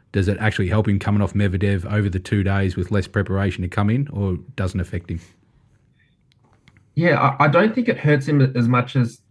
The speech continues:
Speaker 2: you know, some people think. And I think, you know, there are a lot of people who are questioning whether, you know, Federer got in the ear of organisers and making them come back and play the next day instead of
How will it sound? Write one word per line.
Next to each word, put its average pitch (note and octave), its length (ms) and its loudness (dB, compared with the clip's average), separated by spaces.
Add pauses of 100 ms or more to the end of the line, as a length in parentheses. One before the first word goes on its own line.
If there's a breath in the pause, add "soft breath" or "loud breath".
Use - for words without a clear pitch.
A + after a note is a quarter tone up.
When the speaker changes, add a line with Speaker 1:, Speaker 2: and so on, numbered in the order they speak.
Speaker 2:
you G#2+ 80 -6
know, G2+ 60 -4
some A2 180 -4
people A#2 220 2
think. A2+ 240 2
And G#2+ 100 4
I G#2 60 0
think, A2+ 240 0
you G#2+ 40 -4
know, F#2+ 240 -4
there G#2+ 120 0
are - 20 4
a G#2 60 4
lot G#2+ 100 4
of G#2+ 80 2
people G#2+ 220 4
who G2+ 80 0
are G2 60 0
questioning G2+ 500 -2
whether, G2 400 2
you - 60 -6
know, - 60 -8
Federer G2 380 0
got G2 140 0
in G2+ 100 0
the G2 100 0
ear F#2+ 160 0
of G2 120 -2
organisers G2+ 640 0
and G#2 100 -4
making G2 320 -2
them F#2+ 140 -2
come G2+ 180 0
back F#2+ 240 -2
and G2 100 -6
play G2 160 -2
the F#2+ 120 -4
next F#2+ 240 -8
day F#2+ 180 -4
instead - 260 -6
of F#2+ 140 -6